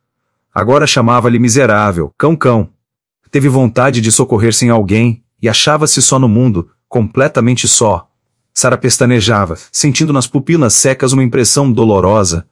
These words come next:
como se as tivessem polvilhado de areia quente. O sangue tingia-lhe todo o rosto de um rosado vivíssimo, e ela apertava com as mãos geladas as fontes palpitantes.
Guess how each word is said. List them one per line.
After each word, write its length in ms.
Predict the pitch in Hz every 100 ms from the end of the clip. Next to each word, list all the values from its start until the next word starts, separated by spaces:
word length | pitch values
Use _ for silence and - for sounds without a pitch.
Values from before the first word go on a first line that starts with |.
| _
como 200 | - 151
se 140 | - 156
as 160 | 143
tivessem 540 | - 113 113 117 - 117
polvilhado 640 | 123 113 107 117 123 117
de 120 | 117
areia 360 | 104 110 120 104
quente. 480 | 107 92 - - _ _ _ _ _ _ -
O 60 |
sangue 320 | 117 170 160
tingia-lhe 580 | 139 127 98 110 123 104
todo 320 | 95 131 131
o 40 | 113
rosto 340 | 107 120 -
de 100 | 101
um 60 | 110
rosado 480 | 110 98 107 107 95
vivíssimo, 680 | 98 87 123 - 87 76 _ _ -
e 140 | 143
ela 260 | 127 131 127
apertava 520 | 110 95 135 131 117
com 140 | 131
as 120 | 123
mãos 240 | 107 120 120
geladas 440 | 120 104 104 104
as 120 | 107
fontes 300 | - 104 95
palpitantes. 640 | - 95 98 90 76 -